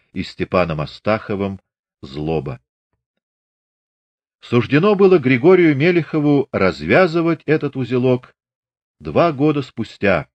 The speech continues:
в Восточной Пруссии под городом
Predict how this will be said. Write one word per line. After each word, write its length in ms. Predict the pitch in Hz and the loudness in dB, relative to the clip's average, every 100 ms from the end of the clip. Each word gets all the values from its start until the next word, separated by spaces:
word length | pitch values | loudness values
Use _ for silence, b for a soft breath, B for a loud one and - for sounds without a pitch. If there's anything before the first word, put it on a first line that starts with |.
| _ _ _ _ _ | _ _ _ _ _
в 200 | 78 73 | -14 -8
Восточной 600 | 80 - - 160 - 139 | -8 -6 -2 -2 -2 -10
Пруссии 640 | 127 120 104 - 85 73 64 _ _ _ _ _ _ _ | -6 -4 -4 -6 -8 -8 -10 _ _ _ _ _ _ _
под 200 | 87 78 | -10 -6
городом 580 | 73 123 139 127 120 | 0 0 0 -2 -4